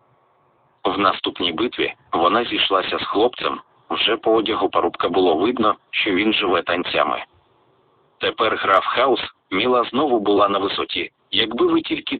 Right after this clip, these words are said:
це бачили. Вона плавала та парила по сцені, мов би принцеса танців.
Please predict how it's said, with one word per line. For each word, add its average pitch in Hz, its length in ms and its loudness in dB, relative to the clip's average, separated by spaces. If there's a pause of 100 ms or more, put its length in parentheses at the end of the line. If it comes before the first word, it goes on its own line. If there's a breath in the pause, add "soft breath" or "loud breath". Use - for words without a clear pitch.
це 127 80 -2
бачили. 92 500 -2 (960)
Вона 87 320 2
плавала 104 460 2
та - 140 -2
парила 95 340 2
по 82 160 -4
сцені, 80 500 -4 (240)
мов 107 280 2
би 127 140 0
принцеса 92 520 -4
танців. 76 460 -2